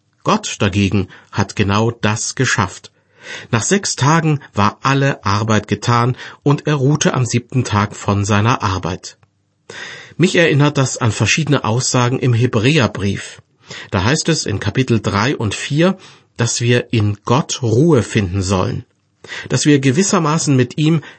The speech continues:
den Sabbat begehen dürfen, dass wir ganz entspannt und bei ihm geborgen unsere Erlösung genießen können.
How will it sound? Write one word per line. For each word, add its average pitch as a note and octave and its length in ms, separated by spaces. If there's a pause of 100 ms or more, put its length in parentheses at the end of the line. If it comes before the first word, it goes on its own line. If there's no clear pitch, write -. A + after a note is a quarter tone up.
(140)
den B2 140
Sabbat C3 500
begehen G2 420
dürfen, G2 500 (500)
dass G2+ 220
wir G2+ 160
ganz D#3 480
entspannt B2 720 (320)
und - 300
bei G#2+ 140
ihm C#3+ 240
geborgen A2+ 580 (260)
unsere A#2 480
Erlösung G2+ 580
genießen A2 520
können. G2+ 420